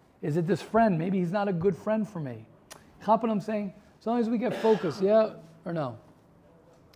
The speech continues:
You know what I'm saying? Sometimes, right, Shmuel, if you would, I don't wanna use you, somebody would tell me, "Oh, Yankel is blah, blah, blah, blah, blah, blah." So we focused on Yankel. Get out of Yankel.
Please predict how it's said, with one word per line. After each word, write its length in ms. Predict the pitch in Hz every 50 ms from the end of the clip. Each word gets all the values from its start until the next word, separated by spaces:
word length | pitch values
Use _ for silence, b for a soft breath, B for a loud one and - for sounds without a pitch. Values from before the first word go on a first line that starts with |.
| _ -
You 60 | 185
know 60 | 202
what 40 | 214
I'm 60 | 175
saying? 180 | 175 214 196 165
Sometimes, 380 | 226 254 247 240 226 175 - B B B B
right, 180 | 185 190 196
Shmuel, 320 | 185 - - 214 214 190 170
if 120 | 143 -
you 120 | 190 208 214
would, 220 | 220 208 175 208 - b b b b b b b b b _ -
I 40 |
don't 80 | 170 160
wanna 140 | 170 165 156
use 380 | 156 160 170 160 147 135 131
you, 340 | 170 208 175 143 123 110 B B B B B B
somebody 280 | - 214 226 240 240
would 160 | 226 220 208
tell 180 | - 196 220 208
me, 240 | 202 196 175 151 160
"Oh, 420 | - 226 220 185 151 131 117 B B B B B B -
Yankel 840 | 135 170 208 247 269 254 254 - 226 220 220 214 214 208 214 214 -
is 420 | 233 240 220 208 208 196 190 160
blah, 180 | 139 - 190 190
blah, 80 | 185
blah, 140 | 165 175 170
blah, 140 | 156 160 147
blah, 160 | 147 143 135
blah." 320 | 123 131 120 120 120 - - - _ b b b b b b
So 120 | b - 165
we 140 | 185 190
focused 500 | 165 - - 247 262 254 - 262 196 -
on 140 | 233 226 220
Yankel. 500 | 220 233 233 233 220 - - 143 117 104 - - - - _ _ _ _ _ _ _ _ _ _ _ _ _ _ _ _
Get 120 | - 269 311
out 180 | 320 320 311
of 60 | 311
Yankel. 520 | 294 311 302 302 254 - 180 151 127 113